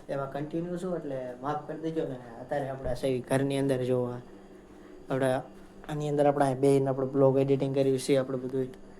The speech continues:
અહીંયા સેટઅપ સેટ ટાઈપમાં ગણો ને તો બધું અહીંયા છે આપણું, જો મોબાઈલનું ચાર્જર બાર્જર બધું અહીંયા છે. આવા રૂમમાં આપણે અત્યારે છે અને એડિટિંગ કરતા હોય એટલે કેમ તમને બધાને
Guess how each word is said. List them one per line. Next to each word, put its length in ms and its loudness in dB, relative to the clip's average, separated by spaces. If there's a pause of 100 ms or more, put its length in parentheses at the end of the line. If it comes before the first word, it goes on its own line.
(540)
અહીંયા 300 -12
સેટઅપ 340 -4
સેટ 160 -6
ટાઈપમાં 380 -4
ગણો 180 -6
ને 160 -8
તો 60 -6 (100)
બધું 240 -8
અહીંયા 260 -8
છે 100 -10
આપણું, 220 -10
જો 140 -2
મોબાઈલનું 400 -6
ચાર્જર 320 -2
બાર્જર 280 -4
બધું 200 -8
અહીંયા 260 -10
છે. 140 -6
આવા 260 -10
રૂમમાં 260 -12
આપણે 180 -10
અત્યારે 280 -12
છે 100 -6 (840)
અને 160 -4 (800)
એડિટિંગ 340 0
કરતા 300 -2
હોય 120 0
એટલે 220 -8 (400)
કેમ 180 -4 (380)
તમને 260 -4
બધાને 220 -6